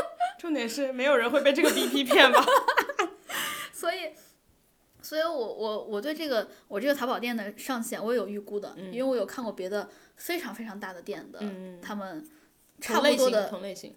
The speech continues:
Speaker 1: 对，同类型的营业额，呃，营业额是五百万一个月。<laughs> 是不是很低？
Speaker 2: 不是，我，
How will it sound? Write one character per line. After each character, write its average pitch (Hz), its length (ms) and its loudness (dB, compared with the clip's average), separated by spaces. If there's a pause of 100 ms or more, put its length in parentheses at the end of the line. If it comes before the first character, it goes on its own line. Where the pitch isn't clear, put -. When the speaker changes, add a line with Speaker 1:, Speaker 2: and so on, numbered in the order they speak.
Speaker 1:
对， 214 120 -2
同 202 180 -12
类 214 100 -8
型 202 160 -14
的 180 120 -14
营 175 180 -18
业 196 100 -12
额， 170 300 -14 (600)
呃， 196 300 -4 (180)
营 214 180 -4
业 262 120 0
额 190 380 -6 (160)
是 - 300 -8
五 190 160 -10
百 185 180 -8
万 160 260 -16
一 156 60 -20
个 175 140 -14
月。 - 200 -18 (200)
<laughs> - 80 -6 (1500)
是 - 140 -6
不 269 40 -4
是 302 60 0
很 214 180 -8
低？ 226 320 -8 (540)
Speaker 2:
不 285 140 -8
是， 302 360 -4
我， 277 140 4